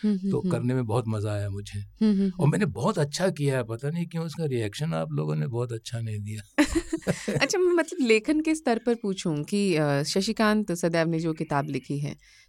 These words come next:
Speaker 1: तो आप उससे कितना सहमत
Speaker 2: नहीं,
Speaker 1: हैं या
Speaker 2: मेरे
Speaker 1: कितना
Speaker 2: ख्याल
Speaker 1: पसंद
Speaker 2: से
Speaker 1: आया आपको ये?
Speaker 2: उन्होंने, उन्होंने जो क्या किया, क्या है कि
Speaker 1: हम्म।
Speaker 2: उन्होंने, अ, रजनीश जी को पूरा पढ़ के, ओशो जी को पूरा पढ़ के,
Speaker 1: हम्म।
Speaker 2: उसकी जो अच्छी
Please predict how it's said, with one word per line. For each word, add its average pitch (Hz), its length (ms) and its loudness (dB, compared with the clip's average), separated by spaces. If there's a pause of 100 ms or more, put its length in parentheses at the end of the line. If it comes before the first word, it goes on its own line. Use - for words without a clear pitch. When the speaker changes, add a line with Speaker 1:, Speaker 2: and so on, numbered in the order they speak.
(100)
Speaker 1:
तो 277 60 6
आप 294 200 4
उससे 311 300 2
कितना 180 640 -2 (640)
सहमत 175 460 4
Speaker 2:
नहीं, 175 80 0
Speaker 1:
हैं 151 200 0
या 147 100 2
Speaker 2:
मेरे 151 220 8
Speaker 1:
कितना 202 60 8
Speaker 2:
ख्याल 196 240 6
Speaker 1:
पसंद 185 120 6
Speaker 2:
से 147 60 8
Speaker 1:
आया 131 140 4
आपको 127 260 -6
ये? 131 40 2
Speaker 2:
उन्होंने, 175 380 4
उन्होंने 139 440 2
जो 185 140 -2
क्या 143 260 0
किया, 143 440 -4
क्या 135 260 -4
है 120 240 0
कि 139 140 -4
Speaker 1:
हम्म। 170 100 4
Speaker 2:
उन्होंने, 165 240 2
अ, 117 580 -6 (140)
रजनीश 127 520 0
जी 165 120 -2
को 165 140 -2
पूरा 156 320 -2
पढ़ 147 340 2
के, 143 160 0
ओशो 117 280 -2
जी 117 100 -6
को 123 160 -4
पूरा 131 300 -4
पढ़ 135 240 0
के, 143 140 0
Speaker 1:
हम्म। 160 380 -2
Speaker 2:
उसकी 180 220 -4
जो 170 100 -2
अच्छी 180 520 -2